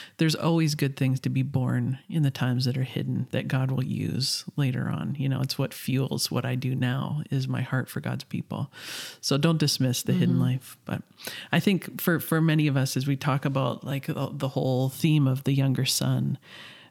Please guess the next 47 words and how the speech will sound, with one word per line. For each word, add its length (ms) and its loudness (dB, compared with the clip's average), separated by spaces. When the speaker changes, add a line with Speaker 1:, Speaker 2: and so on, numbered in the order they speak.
Speaker 1:
we 220 2
need, 180 6
we 160 2
really 280 4
need 140 2
to 60 -2
ask 200 0
the 100 0
question, 380 0
like, 200 0
do 80 0
we 140 0
want 380 0
it? 240 -10
Do 120 4
we 160 6
want 560 0
to 160 -2
live 280 -2
as 220 -2
a 60 -2
beloved 340 2
Speaker 2:
Mm-hmm. 100 -2
Speaker 1:
one? 220 -4
Or 160 2
do 220 2
we, 520 4
do 120 2
we 100 2
somehow 560 0
like, 600 -2
you 120 4
know, 240 4
just 260 0
sort 180 2
of 100 0
being 200 4
the 80 4
wayward 400 2
son 300 -2
because 300 -2
it 60 -4
requires 600 -2
less? 400 -2
Speaker 2:
Mm. 20 -4
Speaker 1:
It's 140 -8
easier 520 0